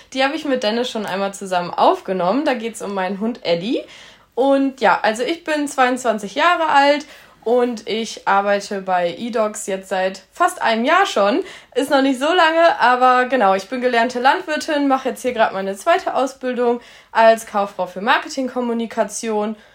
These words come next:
und darf jetzt hier eine große Ehre, diesen Podcast mit begleiten. Da freue ich mich schon sehr, sehr doll drauf. Und genau, mit dieser Folge möchten wir einfach zusammen mit euch in ein neues Kapitel des eDogs Podcast starten und hoffen, dass ihr dabei ganz genauso viel Spaß habt wie wir.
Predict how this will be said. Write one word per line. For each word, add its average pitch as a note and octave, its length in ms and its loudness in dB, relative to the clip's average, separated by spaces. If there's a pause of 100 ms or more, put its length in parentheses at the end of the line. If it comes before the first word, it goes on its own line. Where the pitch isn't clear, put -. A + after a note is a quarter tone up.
(320)
und G3+ 400 -2
darf G#3+ 220 2
jetzt A3 220 -4
hier A#3+ 480 0 (200)
eine G#3 200 0
große B3+ 260 2
Ehre, B3 400 2
diesen A#3 260 -4
Podcast B3+ 560 0
mit G3 200 -4
begleiten. G3 560 0
Da G#3+ 100 0
freue A#3 240 -2
ich B3 80 -4
mich A#3 200 -6
schon A3 220 -6
sehr, A#3+ 460 2 (140)
sehr G#3+ 240 0
doll G#3+ 260 2
drauf. F#3 460 0 (580)
Und A3 580 2
genau, E4+ 320 4
mit A#3 200 -2
dieser D4 240 0
Folge C4 480 0 (260)
möchten C#4+ 380 0
wir C4 100 2
einfach A#3+ 360 0
zusammen C4 420 0
mit C4 160 0
euch G#3 260 0
in A3 140 -4
ein G3+ 140 -2
neues C4 260 2
Kapitel B3 440 -6
des A3 160 -8
eDogs G#3 380 -4
Podcast F#3 480 -8
starten G#3 540 -2
und G3+ 180 -6
hoffen, B3 300 0
dass A3 180 -4
ihr G3+ 80 -8
dabei G3 360 -2
ganz A#3 340 -4
genauso A3 360 -4
viel A3 160 -10
Spaß F#3+ 360 -4
habt G3+ 260 -6
wie C4+ 180 -4
wir. G3 300 -2